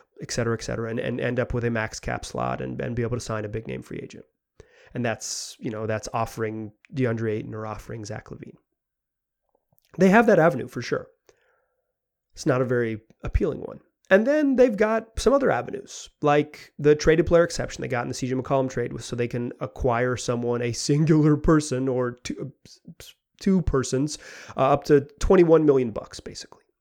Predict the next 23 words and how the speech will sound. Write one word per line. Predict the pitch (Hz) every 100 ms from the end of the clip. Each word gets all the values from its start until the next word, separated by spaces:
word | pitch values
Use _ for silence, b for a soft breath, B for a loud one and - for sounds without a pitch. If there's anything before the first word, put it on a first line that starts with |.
| _ -
They |
got | 143
some | -
other | 139 139 131 - -
smaller | - 127 120 117
traded | 113 131 117
player | 113
exceptions | 110 - 107 110 -
for | - - -
six | - - -
and | -
three | - -
and | -
a | -
half. | - - -
They, | 147
they, | 196 -
they, | 208 208
they, | 214 214 - _
they | 196 190
have | 190 190
some | - 185
tools. | - 226 - -